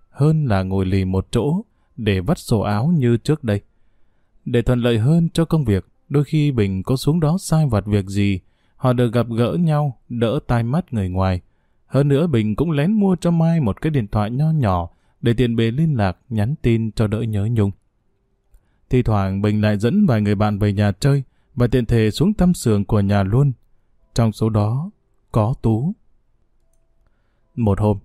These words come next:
đang trong lúc bê thùng thành phẩm sang cho đội gia công,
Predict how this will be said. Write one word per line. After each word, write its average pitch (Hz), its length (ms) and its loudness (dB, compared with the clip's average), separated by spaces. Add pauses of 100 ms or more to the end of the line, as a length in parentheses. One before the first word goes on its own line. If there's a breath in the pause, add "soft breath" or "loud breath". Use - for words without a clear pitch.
(640)
đang 123 320 0
trong 123 180 0
lúc 226 180 -2
bê 156 220 2
thùng 104 280 0
thành 107 180 0
phẩm 101 280 -2
sang 151 380 -2
cho 147 80 0
đội 113 180 0
gia 117 160 0
công, 120 300 0